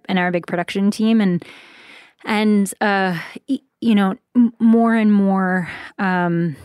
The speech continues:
there, there are more podcasts and podcast producers across the region, but it's still a case of, uh, we had to hire,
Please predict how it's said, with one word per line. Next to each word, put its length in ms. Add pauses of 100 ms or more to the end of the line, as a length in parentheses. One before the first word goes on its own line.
(540)
there, 440
there 220
are 60
more 240
podcasts 840
and 180
podcast 440
producers 460
across 320
the 100
region, 340
but 140
it's 140
still 260
a 40
case 640
of, 600
uh, 500 (160)
we 840
had 320
to 140
hire, 720